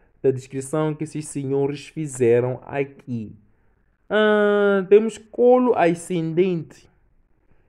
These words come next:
Depois temos colo descendente, acredito. Um é colo ascendente, dois é colo descendente.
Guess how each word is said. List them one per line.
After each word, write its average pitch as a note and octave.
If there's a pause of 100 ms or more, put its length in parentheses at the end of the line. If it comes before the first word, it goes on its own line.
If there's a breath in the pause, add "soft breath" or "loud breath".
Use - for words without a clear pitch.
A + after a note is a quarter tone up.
(200)
Depois E3
temos F#3+
colo F3+
descendente, B2+
acredito. B2+
Um A#3 (360 loud breath)
é F3
colo G#3+ (380)
ascendente, C3+
dois D#3+
é D3+
colo D#3+
descendente. B2